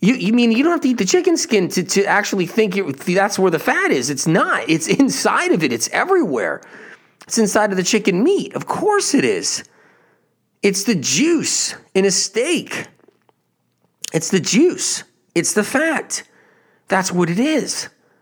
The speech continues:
Because fat actually runs through all meat. It's just what it does. Forget the meat stuff. Forget the, the, the animal, the, the kingdom. Let's go into, let's go into vegans, vegetarianism, and all that.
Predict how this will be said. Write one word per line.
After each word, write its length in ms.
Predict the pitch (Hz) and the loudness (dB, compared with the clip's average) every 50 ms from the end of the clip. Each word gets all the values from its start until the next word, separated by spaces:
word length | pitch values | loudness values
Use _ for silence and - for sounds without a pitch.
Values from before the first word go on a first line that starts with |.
| _ _ _ _ _ _ _ _ _ _ _ _ _ _ _ _ _ | _ _ _ _ _ _ _ _ _ _ _ _ _ _ _ _ _
Because 320 | - 214 185 226 214 - - | -4 0 2 2 2 0 0
fat 320 | - - 180 180 196 - | 0 0 0 0 0 0
actually 440 | - 170 180 185 170 - 214 226 202 | 0 0 0 0 0 -2 0 0 0
runs 360 | 143 120 143 147 151 165 - | 0 2 2 2 2 0 0
through 280 | - - 170 185 196 - | 0 0 2 2 2 2
all 260 | - 156 233 339 330 | 0 0 -2 0 0
meat. 420 | 294 277 330 415 403 226 - - - | 2 2 2 2 0 0 -4 -4 -4
It's 160 | - - - | -4 -2 -2
just 160 | - 208 - - | -2 -2 0 0
what 120 | 226 233 | 0 0
it 100 | 220 220 | 0 0
does. 340 | 254 294 359 339 262 - - - - - | 0 0 0 0 -2 -4 -8 -12 -16 -18
Forget 460 | - - - 175 175 175 185 190 185 | -12 -4 -2 0 2 2 2 2 2
the 60 | 277 | 2
meat 280 | 262 240 262 311 381 - | 2 2 2 0 0 -2
stuff. 260 | - - 196 143 - | -2 0 0 0 0
Forget 480 | - - 131 117 - 139 135 - - - _ - | 0 -4 -2 0 0 -2 -2 -4 -8 -20 _ -10
the, 80 | - 165 | -8 -8
the, 180 | 127 131 156 | -4 -4 -4
the 300 | 147 - 160 - 160 160 | -4 -4 -4 -4 -2 0
animal, 440 | 202 320 403 339 233 147 - - - - - | 0 0 2 2 0 0 -2 -6 -10 -14 -10
the, 140 | 151 147 127 | -8 -6 -6
the 140 | 127 127 | -6 -6
kingdom. 340 | 113 - 151 135 117 117 113 | -2 0 0 0 0 2 2
Let's 160 | 131 147 - | 2 2 2
go 220 | - - 190 196 202 | 2 0 2 2 2
into, 360 | 202 196 190 - 214 208 196 | 0 0 0 0 2 2 2
let's 160 | 190 180 180 | 0 0 0
go 100 | - 202 | 0 0
into 120 | 196 196 180 | 0 0 0
vegans, 400 | 175 196 226 233 247 135 120 117 | 0 0 0 0 0 -2 0 0
vegetarianism, 800 | 143 156 170 - - 196 202 214 180 131 110 104 101 113 98 | 0 0 0 0 0 0 0 0 0 -2 -2 -4 -4 -4 -4
and 80 | 101 104 | -4 -2
all 200 | 107 104 95 90 | -2 -2 -2 -2
that. 280 | 87 82 82 76 - | 0 -2 -2 -2 -4